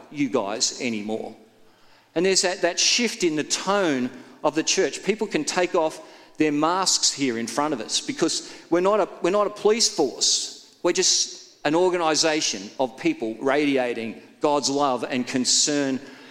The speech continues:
for a city. There are voices out there telling people that God hates them and that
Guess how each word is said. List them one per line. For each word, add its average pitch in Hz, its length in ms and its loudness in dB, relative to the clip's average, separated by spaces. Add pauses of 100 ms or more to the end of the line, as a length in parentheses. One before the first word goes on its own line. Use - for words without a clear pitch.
(320)
for - 160 0
a 143 40 2
city. 180 360 2
There 196 160 4
are 185 40 2
voices 233 500 2
out 180 200 2
there 135 280 2
telling 180 360 0
people 139 360 -2
that 135 180 0
God 135 280 2
hates - 420 -2
them 98 160 -8 (480)
and 160 160 2
that 165 120 0